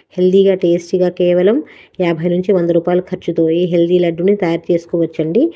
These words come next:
తప్పకుండా ట్రై చేయండి. ఈ లడ్డూ మిశ్రమాన్ని మొత్తం ఇలా మొత్తం కలిసేలా కలుపుకొని కొద్దిగా గోరువెచ్చగా అయ్యేంత వరకు పక్కన పెట్టేసి, చేతికి కొద్దిగా నెయ్యి రాసుకొని ఇలా మనకు నచ్చిన సైజులో లడ్డూలా చేసుకోవాలి.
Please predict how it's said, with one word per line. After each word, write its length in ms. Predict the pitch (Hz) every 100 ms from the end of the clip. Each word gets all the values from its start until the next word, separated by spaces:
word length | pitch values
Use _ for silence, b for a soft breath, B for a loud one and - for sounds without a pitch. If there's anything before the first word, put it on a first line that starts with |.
| B B -
తప్పకుండా 500 | - 185 190 196 202
ట్రై 220 | 190 170
చేయండి. 500 | 170 160 151 165 247 - _ _ _ -
ఈ 60 | 190
లడ్డూ 260 | 185 180 202
మిశ్రమాన్ని 460 | 190 196 190 185
మొత్తం 240 | 180 170 196
ఇలా 140 | 180
మొత్తం 300 | 170 170 185 180
కలిసేలా 440 | 175 170 180 175
కలుపుకొని 540 | 170 165 - 180 202 359 _ _ _ _ _ -
కొద్దిగా 240 | 170 185
గోరువెచ్చగా 540 | 180 180 190 185 185 180
అయ్యేంత 200 | 175 175
వరకు 220 | 170 190
పక్కన 300 | 185 - 175
పెట్టేసి, 460 | 170 165 160 156 233 - _ _ -
చేతికి 240 | 185 180 190
కొద్దిగా 260 | 170 170
నెయ్యి 220 | 170 170 175
రాసుకొని 480 | 165 - 160 160 156 160 _ _ _ _ _ _
ఇలా 140 | 170 170
మనకు 240 | 165 165 170
నచ్చిన 280 | 165 185 185
సైజులో 440 | 185 165 165 202
లడ్డూలా 400 | 208 165 175 175
చేసుకోవాలి. 640 | 170 170 160 170 160 156